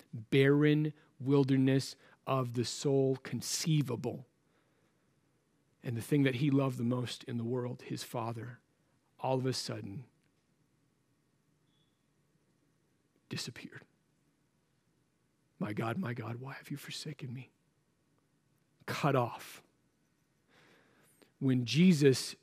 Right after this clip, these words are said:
experienced that, it was experienced so that we could say,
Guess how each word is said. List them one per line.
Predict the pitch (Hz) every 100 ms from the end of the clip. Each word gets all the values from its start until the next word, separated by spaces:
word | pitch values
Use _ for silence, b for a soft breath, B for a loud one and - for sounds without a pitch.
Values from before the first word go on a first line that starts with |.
| -
experienced | 135 - - 160 156 127 110 -
that, | 113 98 113 - - _ b b b b -
it | 156
was | 170 156
experienced | 170 - - 135 117 107 107 - - - _ _ _ _ _ _
so | - - 135
that | 123 113
we | 120 156
could | 143 147
say, | - 147 120 107 104 127